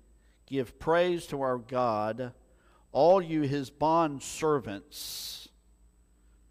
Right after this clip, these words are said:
I think in the, the Legacy Bible, it has it more accurately translated as slave. "You who fear him, the small and the great."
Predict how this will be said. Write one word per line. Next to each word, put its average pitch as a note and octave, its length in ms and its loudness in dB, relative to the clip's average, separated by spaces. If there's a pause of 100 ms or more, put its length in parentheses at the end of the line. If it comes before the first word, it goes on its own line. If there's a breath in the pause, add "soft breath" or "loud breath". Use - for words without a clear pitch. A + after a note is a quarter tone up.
(140)
I B2 60 -10
think D#3+ 300 -8
in C3 160 -4
the, A#2 460 -2 (360)
the A#2+ 120 -4
Legacy C3 480 -2
Bible, A2 520 -4
it G#2+ 120 -8
has A#2 300 -6
it A2+ 100 -10
more A#2 220 -6
accurately A2+ 420 -6
translated A2 800 -10
as G#2 160 -10
slave. G2 680 -4 (1300 soft breath)
"You E3 200 -4
who C#3+ 200 -4
fear F3+ 480 -4
him, A2 580 -8 (400)
the A#2+ 100 -10
small A#2 880 0 (560)
and A2 140 -12
the G#2 60 -14
great." G#2 720 -10